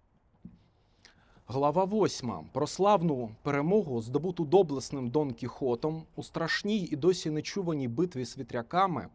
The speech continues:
а також про інші події, про які ми не без задоволення згадаємо. Наступне. Розділ п'ятий,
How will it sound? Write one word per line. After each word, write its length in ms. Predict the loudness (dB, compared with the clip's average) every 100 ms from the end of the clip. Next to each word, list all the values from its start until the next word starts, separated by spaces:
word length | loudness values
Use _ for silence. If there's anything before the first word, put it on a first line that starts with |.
| -20 -20 -4
а 120 | 0
також 300 | 0 -2 -4
про 220 | -2 0 0
інші 460 | 0 -2 -2 -6
події, 640 | -4 -4 -2 -2 -2 -2 -6 -12 _
про 140 | 0 2
які 260 | 2 0
ми 120 | 0
не 100 | 0
без 180 | 0 0
задоволення 640 | -2 -6 -4 -2 -2 -4 -6
згадаємо. 640 | -6 -4 -4 -4 -8 -16 -20 _ _
Наступне. 460 | -14 -8 -8 -8 -14 -18 -20 _ _ _ _ _ _ _ _ _ _ _ -20 -20 -20 -8
Розділ 480 | 0 2 2 2 0
п'ятий, 640 | -2 2 2 2 -2 -10